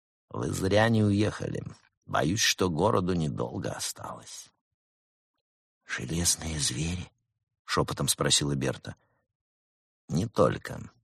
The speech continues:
Железные звери станут финальным аккордом». А до того ещё наверняка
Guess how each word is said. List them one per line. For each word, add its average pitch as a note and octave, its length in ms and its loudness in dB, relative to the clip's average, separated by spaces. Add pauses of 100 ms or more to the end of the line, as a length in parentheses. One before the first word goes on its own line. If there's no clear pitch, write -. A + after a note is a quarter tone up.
(640)
Железные A#2+ 720 0
звери D2+ 400 0
станут - 480 2
финальным C#2+ 640 0
аккордом». - 640 -6 (540)
А - 120 4
до F2+ 160 2
того C#2+ 260 4
ещё - 360 2
наверняка A#1+ 800 -4